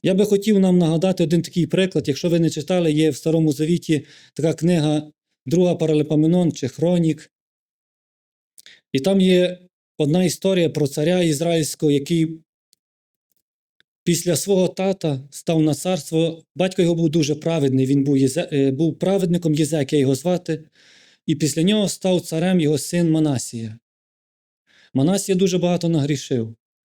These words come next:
І він не тільки сам грішив, він весь Ізраїль вів у те, що Бог ненавидить, ідолопоклонство, чари, всякі, ну, такі гріхи, де Бог просто ненавидить. Це одні з самих тяжчих гріхів.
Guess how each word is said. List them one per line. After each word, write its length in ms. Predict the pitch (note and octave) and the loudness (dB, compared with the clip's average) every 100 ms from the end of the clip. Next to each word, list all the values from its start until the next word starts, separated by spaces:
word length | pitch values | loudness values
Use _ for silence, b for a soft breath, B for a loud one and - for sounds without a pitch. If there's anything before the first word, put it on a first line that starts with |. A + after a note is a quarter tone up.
| b b b b | b b b b
І 60 | C3+ | 0
він 140 | D#3+ | 2
не 120 | E3+ E3+ | 2 2
тільки 340 | A3+ - F#3+ | -2 0 -2
сам 300 | - F3+ D#3 | -2 -2 0
грішив, 560 | C3+ C3 - C3+ A2+ b b - | 0 -2 -2 -2 -2 b b 0
він 160 | D3+ | 2
весь 240 | D3 F3+ E3+ | 2 0 0
Ізраїль 560 | D3 D3+ F#3 F3+ D#3 | -4 0 0 2 2
вів 200 | C#3+ F#3 | 2 2
у 40 | E3 | 2
те, 140 | F3+ | -2
що 140 | - D#3+ | -2 -2
Бог 240 | D#3+ C3 | 0 2
ненавидить, 600 | D3+ D3+ C#3+ C3+ A#2+ - | 2 4 2 0 -2 -4
ідолопоклонство, 1080 | E3 C#3+ D#3 D#3 D#3+ E3 D3 A2+ - C3+ C3+ b b b _ | 0 2 0 0 -2 0 0 -2 -6 -14 -14 b b b _
чари, 600 | - - E3 D#3 B2+ A2 G#2+ b b b _ _ _ | -14 -6 -2 0 0 -4 -8 b b b _ _ _
всякі, 720 | - F3+ F#3 F#3 F3+ - F3 D3+ F3 _ _ | -6 -2 -2 2 0 0 -8 -14 -16 _ _
ну, 160 | F#3 F3+ | -2 0
такі 280 | D#3 A3 | 0 0
гріхи, 320 | F3 F3+ - G3 | 0 0 0 0
де 140 | F3 | 2
Бог 240 | E3 F3+ | 0 -4
просто 360 | - F3 - E3+ | -2 -2 -2 0
ненавидить. 540 | E3 E3 E3 E3 D3 | 2 2 0 0 -2
Це 140 | - F3+ | -2 -2
одні 320 | E3 D3 F#3 | 0 0 -2
з 60 | - | -2
самих 360 | F3+ E3+ D3+ | -2 -2 -2
тяжчих 440 | - F3+ C3+ D#3 B2+ | -4 -4 -2 -4 -2
гріхів. 460 | C3+ - D3+ A#2+ | -4 -2 -2 -2